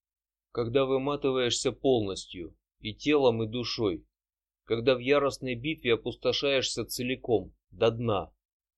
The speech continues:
Когда чудом выбравшись из лап смерти, не знаешь, как жить дальше. Когда реальность мешается со скверным кошмаром,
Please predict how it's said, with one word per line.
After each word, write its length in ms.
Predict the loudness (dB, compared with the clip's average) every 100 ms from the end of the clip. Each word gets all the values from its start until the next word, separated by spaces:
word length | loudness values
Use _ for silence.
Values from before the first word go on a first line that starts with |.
| _ _
Когда 320 | -2 2 0
чудом 360 | 2 2 2 2
выбравшись 640 | 0 4 2 0 -8 -6
из 140 | -6
лап 220 | 0 0 0
смерти, 480 | -4 0 0 0
не 180 | -6 -6
знаешь, 400 | -6 -2 2 2
как 220 | 2 0
жить 260 | 0 -6 2
дальше. 500 | 4 4 2 -6 -8 _ _ _ _ _ _
Когда 340 | -6 -2 2 4
реальность 500 | 4 4 2 -4 -4
мешается 560 | -4 -2 0 0 -2
со 140 | -4 -6
скверным 540 | -6 -2 -2 -2 -4
кошмаром, 720 | -2 -4 -4 -2 -2 -4 -12